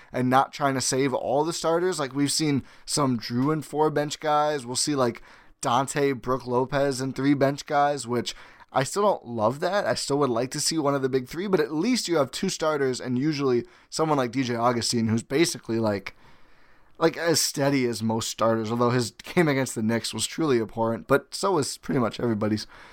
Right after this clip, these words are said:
Um, I, I do think we've seen more staggering, though, which is another, like,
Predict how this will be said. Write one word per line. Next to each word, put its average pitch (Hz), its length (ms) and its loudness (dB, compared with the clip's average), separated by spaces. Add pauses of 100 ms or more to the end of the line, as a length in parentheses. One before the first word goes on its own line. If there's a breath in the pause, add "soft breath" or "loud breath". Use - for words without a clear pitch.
(220 loud breath)
Um, 113 580 0 (760)
I, 180 160 2
I - 100 4
do 185 140 0
think 240 160 -2
we've 208 120 -2
seen 196 200 0
more 175 160 4
staggering, 120 560 -2
though, 113 200 -4
which 135 240 -2
is 147 120 0
another, 156 320 2
like, 113 400 -2